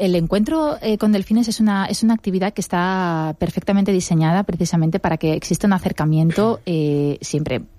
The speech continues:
con seguridad y siempre con ese respeto mutuo entre, entre el animal y, y la persona.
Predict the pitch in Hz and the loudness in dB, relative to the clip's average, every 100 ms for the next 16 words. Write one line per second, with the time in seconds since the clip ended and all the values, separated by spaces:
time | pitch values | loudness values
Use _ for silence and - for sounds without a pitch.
0 | - 165 156 151 151 160 165 - - 170 | 0 0 2 0 0 0 0 -4 -6 -4
1 | - 151 151 175 190 - - - - 170 | 0 0 2 0 -2 -8 -20 -20 -4 0
2 | 160 - 170 165 175 180 160 156 165 180 | 0 0 -2 -2 -2 2 2 2 2 0
3 | 185 170 156 151 160 165 156 143 143 147 | 0 0 0 0 0 0 2 2 2 2
4 | 170 202 170 147 - 156 139 - - 208 | 2 2 0 0 -2 -4 -2 -4 0 0
5 | 190 | 0